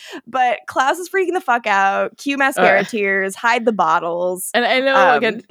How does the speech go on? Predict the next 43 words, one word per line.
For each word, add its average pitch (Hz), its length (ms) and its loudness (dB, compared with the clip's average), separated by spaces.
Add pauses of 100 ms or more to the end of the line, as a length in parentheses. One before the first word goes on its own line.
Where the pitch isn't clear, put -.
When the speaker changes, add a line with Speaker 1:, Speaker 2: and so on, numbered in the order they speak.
Speaker 2:
Jill 214 140 0
doesn't 240 180 -4
care 220 140 0
about 196 240 0
flashbacks, 185 340 -2
but 180 140 -2
just 233 160 -12
remember, 240 560 0 (240)
this 320 360 -2
flashback 214 360 0
specifically, 185 640 -2 (140)
once 494 120 0
he 427 60 -10
comes 269 160 2
back 220 160 0
from 208 120 -2
the 202 100 0
war, 233 280 2
he 214 100 -2
is 190 120 0
like, 185 220 0
<laughs> - 80 -14
"Ha 240 140 0
ha, 262 220 2
I 220 80 2
called 202 320 -2
Mikey 247 320 -2
Mike 247 300 -4
to 262 100 -2
come 247 340 -2 (220)
<laughs> 480 180 -2
and 302 160 2
get - 140 -6
rid 277 100 0
of 294 80 0
Klaus. 294 500 -2 (220)
Whoops." 175 440 -4 (300)
Klaus 381 280 0
shouldn't 494 260 -4
have 240 120 -2
done 262 200 0
that 254 160 2
little, 214 420 2